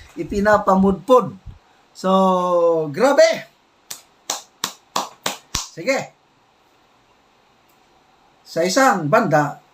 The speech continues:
okay yan dahil natutulungan nyo ang mga nasa laylayan. But, kung iniisip ninyo, Speaker Martin Romualdez,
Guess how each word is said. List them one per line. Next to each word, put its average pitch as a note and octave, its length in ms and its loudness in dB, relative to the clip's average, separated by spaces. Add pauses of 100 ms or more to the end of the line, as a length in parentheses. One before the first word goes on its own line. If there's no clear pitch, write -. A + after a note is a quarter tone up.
(720)
okay D3+ 400 0
yan A3 180 2
dahil E3 320 0
natutulungan F#3 800 -2
nyo F3+ 160 -4
ang D#3 220 -6
mga D#3+ 180 -8
nasa D#3+ 320 -8
laylayan. A#2+ 480 -10 (720)
But, - 380 2 (240)
kung F3 240 0
iniisip G3 640 -4
ninyo, F#3+ 420 -2 (800)
Speaker F#3+ 560 -4
Martin F#3 320 -2
Romualdez, E3 800 -8